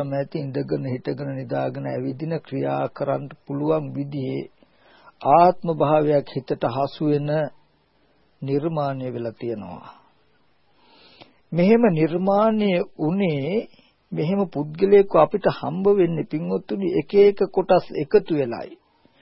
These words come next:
ඇහැ ඇති බවකින්, කන ඇති බවකින්, නාසය ඇති බවකින්, දිව ඇති බවකින්, ශරීරය ඇති බවකින්, සිත ඇති බවකින්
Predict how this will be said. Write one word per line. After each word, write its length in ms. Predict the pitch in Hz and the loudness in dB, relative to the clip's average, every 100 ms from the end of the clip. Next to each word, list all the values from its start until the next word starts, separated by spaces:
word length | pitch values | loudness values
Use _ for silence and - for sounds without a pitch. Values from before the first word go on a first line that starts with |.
| _ _ _ _ | _ _ _ _
ඇහැ 280 | 143 139 151 | 0 4 6
ඇති 280 | 135 - 156 | 6 2 2
බවකින්, 640 | 143 156 165 180 180 196 233 294 _ _ _ _ _ | 4 6 6 4 2 -2 -2 -6 _ _ _ _ _
කන 280 | - 151 160 | -4 -2 2
ඇති 320 | 160 139 - 151 | 2 0 0 0
බවකින්, 540 | 160 160 175 - 202 196 | 2 2 0 -4 -4 -4
නාසය 500 | 143 147 160 - 190 | -2 0 0 0 2
ඇති 300 | 151 127 - | 2 0 -2
බවකින්, 480 | 156 170 180 160 196 156 | 0 2 0 -2 -6 -4
දිව 200 | 151 151 | -2 0
ඇති 320 | 156 131 - | 0 0 -4
බවකින්, 480 | 156 175 180 - 196 | -2 0 0 -2 -6
ශරීරය 520 | 165 139 147 175 175 | -2 -2 -2 -2 0
ඇති 280 | 147 127 - | 0 0 -4
බවකින්, 480 | 160 180 180 156 208 | -2 -2 -2 -4 -6
සිත 260 | 180 170 - | -4 -6 -2
ඇති 320 | 147 131 214 | -2 -2 0
බවකින් 500 | 185 156 135 123 104 | 4 4 2 -6 -12